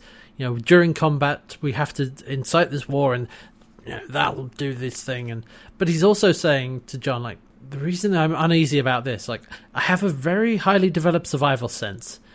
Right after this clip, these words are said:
We've been here too long. It's telling me to leave."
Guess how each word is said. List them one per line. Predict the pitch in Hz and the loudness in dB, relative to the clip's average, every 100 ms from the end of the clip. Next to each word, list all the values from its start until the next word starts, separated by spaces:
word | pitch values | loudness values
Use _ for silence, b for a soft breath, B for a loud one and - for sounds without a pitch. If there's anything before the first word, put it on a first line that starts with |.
| b | b
We've | - 156 | -4 2
been | 196 190 | 4 6
here | 190 | 6
too | 185 170 | 6 2
long. | 135 113 107 | 2 -2 -8
It's | - | -10
telling | - - 170 190 | -10 -4 0 2
me | 190 | 2
to | 180 147 | 2 2
leave." | 139 135 101 92 87 - | 2 0 -4 -10 -12 -16